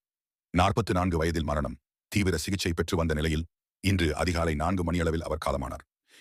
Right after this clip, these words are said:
இளம் வயதிலேயே நல்ல நடிகராக வலம் வந்திருக்க வேண்டிய அபிநயின் மறைவு ரசிகர்கள் மற்றும் திரையுலகினரிடையே மிகுந்த சோகத்தை ஏற்படுத்தியுள்ளது. தகுதியும் திறமையும் இருந்தும் சரியான வாய்ப்புகள் மற்றும் உடல்நல போராட்டத்தால் இளம் வயதிலேயே அவர் மறைந்தது தமிழ் சினிமாவுக்கு ஏற்பட்ட இழப்பாக பார்க்கப்படுகிறது.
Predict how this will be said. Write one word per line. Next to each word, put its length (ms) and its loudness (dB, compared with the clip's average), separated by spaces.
இளம் 260 6
வயதிலேயே 440 2
நல்ல 260 0
நடிகராக 440 -2
வலம் 240 0
வந்திருக்க 280 -4
வேண்டிய 260 -2
அபிநயின் 560 2
மறைவு 260 -2
ரசிகர்கள் 500 2
மற்றும் 260 -2
திரையுலகினரிடையே 720 0
மிகுந்த 280 -2
சோகத்தை 380 -2
ஏற்படுத்தியுள்ளது. 540 -6
தகுதியும் 420 4
திறமையும் 360 2
இருந்தும் 300 -2
சரியான 460 2
வாய்ப்புகள் 460 0
மற்றும் 240 -2
உடல்நல 320 2
போராட்டத்தால் 640 -2
இளம் 280 4
வயதிலேயே 400 2
அவர் 220 0
மறைந்தது 340 0
தமிழ் 300 0
சினிமாவுக்கு 420 0
ஏற்பட்ட 280 0
இழப்பாக 460 0
பார்க்கப்படுகிறது. 560 -4